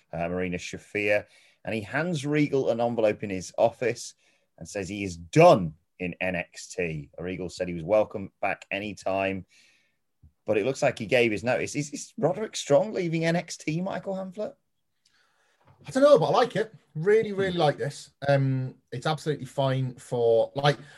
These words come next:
Speaker 2: I admire their commitment to Strong. It wasn't about Strong walking out on a match 'cause he had a bad day.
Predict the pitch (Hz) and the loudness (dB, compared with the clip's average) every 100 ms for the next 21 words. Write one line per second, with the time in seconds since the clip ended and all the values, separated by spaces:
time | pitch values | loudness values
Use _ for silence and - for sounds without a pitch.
0 | _ 147 143 147 160 165 160 156 135 135 | _ 4 6 6 6 6 6 4 4 2
1 | 131 131 143 117 - - 120 110 107 - | 2 -2 -2 -4 -8 -10 -8 -8 -12 -16
2 | _ _ _ _ - - 135 131 127 147 | _ _ _ _ -14 -4 0 0 -2 0
3 | 165 151 143 139 - 139 131 123 117 120 | 2 4 4 0 0 -2 0 -2 -2 -4
4 | 113 104 120 - - 107 104 110 110 107 | -4 -4 -8 -8 -12 -10 -8 -8 -4 -6
5 | 95 120 113 | -2 0 0